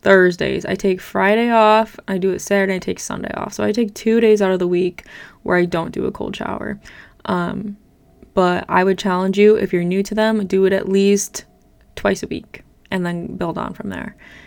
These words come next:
And you won't regret it, I promise. Um, well, you might when you're actually doing it. I verbally, like, swear when I'm taking my <laughs> cold showers, but after, I swear you feel so good.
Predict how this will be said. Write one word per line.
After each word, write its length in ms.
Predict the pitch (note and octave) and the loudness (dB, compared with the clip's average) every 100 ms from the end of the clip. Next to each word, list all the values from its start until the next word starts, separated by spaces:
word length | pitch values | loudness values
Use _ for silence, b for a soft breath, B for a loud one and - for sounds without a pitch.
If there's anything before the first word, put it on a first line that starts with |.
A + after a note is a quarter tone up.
| B | B
And 100 | G3+ | -4
you 60 | F3 | -2
won't 180 | F3 - | -2 -4
regret 200 | F3+ - | -4 -6
it, 80 | F#2 | -6
I 60 | |
promise. 340 | - - - - B B B B B - - | -8 -10 -12 -18 B B B B B -4 4
Um, 580 | G3+ G3 F#3+ F3 F3 - | 6 6 4 0 -6 0
well, 320 | G3 F#3+ F#3+ | 4 4 2
you 140 | G3+ | 2
might 280 | F#3 E3 - - - - - | 2 0 -6 -14 -20 -12 -4
when 120 | F#3 | -2
you're 140 | F#3 | -2
actually 240 | - - G#3 | -4 -6 -6
doing 160 | - | -2
it. 40 | F#3+ | 0
I 60 | |
verbally, 540 | F#3 G3 G3 F#3+ F3 E3 | 6 8 8 6 4 2
like, 300 | - F#3+ - | -4 -6 -8
swear 380 | - - - G3 | -6 -4 -4 -4
when 160 | F#3+ | -4
I'm 180 | - G3+ | -4 -6
taking 320 | G3+ G3+ G3 | -6 -6 -6
my 200 | - - - | -6 -8 -4
<laughs> 80 | A3 | 2
cold 240 | A#3 G#3+ - | 6 6 4
showers, 480 | G3 - - G3+ | -2 -2 -6 -6
but 160 | - G3 | 2 2
after, 420 | - G3 - F3+ | 4 0 0 0
I 180 | F3 F#3 - | -2 -6 -10
swear 340 | - - G3+ F#3+ | -14 0 4 6
you 140 | F#3 | 4
feel 240 | F3+ F3 F3+ | 2 -2 -2
so 160 | F#3 | -4
good. 260 | F#3 - | -6 -10